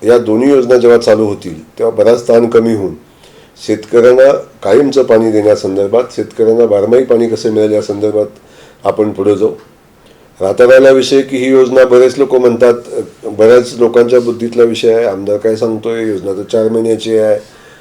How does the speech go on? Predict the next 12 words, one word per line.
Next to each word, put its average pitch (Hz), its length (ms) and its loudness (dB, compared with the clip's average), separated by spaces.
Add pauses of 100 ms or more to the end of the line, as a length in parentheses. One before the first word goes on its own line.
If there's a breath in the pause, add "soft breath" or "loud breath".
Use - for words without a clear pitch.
(420 soft breath)
अ, 104 240 -4
असंही 135 260 0
काही 135 160 2
लोक 135 180 2
म्हणतात, 127 340 4 (760 loud breath)
कारण 113 140 0
त्यांना 127 180 4
दुसरं 127 260 0
काय 135 140 4
दिसतच 131 460 0
नाही 82 100 -6
आहे. 67 100 -20